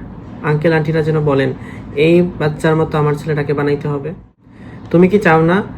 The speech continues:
যখন তুমি মসজিদে যাও, মসজিদে যাওয়ার সময় আশেপাশে আঙ্কেলরা যেন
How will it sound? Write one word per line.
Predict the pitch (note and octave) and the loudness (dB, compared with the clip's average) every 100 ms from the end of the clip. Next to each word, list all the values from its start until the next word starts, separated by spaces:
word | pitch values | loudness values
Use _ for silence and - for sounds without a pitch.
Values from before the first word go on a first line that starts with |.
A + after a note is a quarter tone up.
| - - C#3+ | -14 -6 0
যখন | D3+ E3+ | 2 2
তুমি | D#3+ E3 | 2 2
মসজিদে | D#3 D3+ C#3+ D#3+ D#3+ | 4 2 2 0 2
যাও, | C#3+ C3 - - - | 2 0 -2 -8 -8
মসজিদে | - C#3+ D3 D#3 | -2 0 0 0
যাওয়ার | D#3 D#3 D3+ | 2 2 2
সময় | - D3 C#3 B2 - - - | -2 -2 -2 -4 -10 -12 -6
আশেপাশে | D3 D#3+ D#3+ D3+ D#3 | -4 -2 -2 0 0
আঙ্কেলরা | - C#3 D3+ D#3 D#3+ D#3 | -2 -4 0 0 2 2
যেন | D3+ D3+ | 2 0